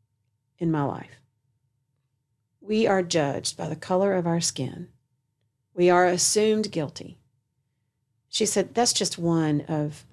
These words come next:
probably hundreds of stories I could share with you." And so she said, "That informs my lived experience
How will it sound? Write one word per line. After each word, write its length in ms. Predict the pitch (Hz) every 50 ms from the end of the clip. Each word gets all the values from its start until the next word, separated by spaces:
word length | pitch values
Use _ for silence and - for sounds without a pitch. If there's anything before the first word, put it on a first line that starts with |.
| - _ _
probably 200 | - 170 170 165
hundreds 720 | - - - 214 214 220 214 190 175 151 147 143 - - -
of 60 | 151
stories 500 | - - - 127 127 - - - - -
I 80 | -
could 180 | - - - -
share 220 | - - 90 78
with 240 | 62 - - - -
you." 160 | - - - - _ _ _ _ _ _ _ _ _ _ _ _ _ _ _ _ _ _ _ _ _ _ _ _ _ _ _ _ _ _
And 180 | 196 196 196
so 460 | 190 - - 196 185 180 175 170 165 -
she 200 | - - - 226
said, 280 | - - - 196 180 175
"That 180 | 196 196 202 202
informs 840 | 196 190 175 - - - 247 247 262 254 226 202 180 175 175 175 -
my 160 | 196 196 190
lived 360 | 190 185 185 196 208 208 185 190
experience 1000 | 185 - - - - 190 180 202 233 233 185 160 165 - - - - - _